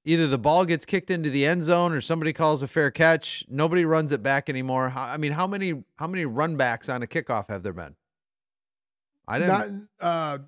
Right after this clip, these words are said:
Speaker 2: well, there was one last week in the Denver-Miami game.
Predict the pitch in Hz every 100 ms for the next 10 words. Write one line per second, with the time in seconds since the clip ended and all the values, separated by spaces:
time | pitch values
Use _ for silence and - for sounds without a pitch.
0 | _ - 180 185 185 190 151 160 214 185
1 | 185 165 180 208 165 139 127 165 156 156
2 | 139 143 147 165 147 127 127 127 135